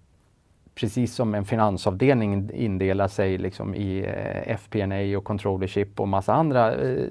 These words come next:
så att säga, delfunktioner, så är uppgiften att hålla ordning på räkenskaperna. Lite grann omvänt är det, eller motsvarande är det ju för oss. Vi ska hålla organisationen säker.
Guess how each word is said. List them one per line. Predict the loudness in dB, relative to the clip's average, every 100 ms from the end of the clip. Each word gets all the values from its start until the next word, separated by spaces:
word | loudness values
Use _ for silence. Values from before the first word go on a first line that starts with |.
| -8
så | -8
att | -4
säga, | -4 -4 -8
delfunktioner, | -2 0 2 0 -2 -2 -2 -4 -2 -4 -6 -14 -20 _ -20
så | -4 2
är | 4
uppgiften | 4 0 -2 -2 -2
att | -2
hålla | 0 2
ordning | 0 -2
på | 0
räkenskaperna. | 2 2 -2 0 2 2 0 -6 -10 -18 -20 _ _ _ _ -2
Lite | 2 4
grann | 4 4
omvänt | 2 2 2 2
är | 2
det, | 2 2 2
eller | 2 -2
motsvarande | -2 -2 -2 0 2
är | 2
det | 0
ju | -2
för | -2
oss. | -2 -4 -6
Vi | -4
ska | -4 -6
hålla | -4 -4 -4 -4
organisationen | -4 -2 -2 -6 -8 -6
säker. | -2 0 -2 -6 -8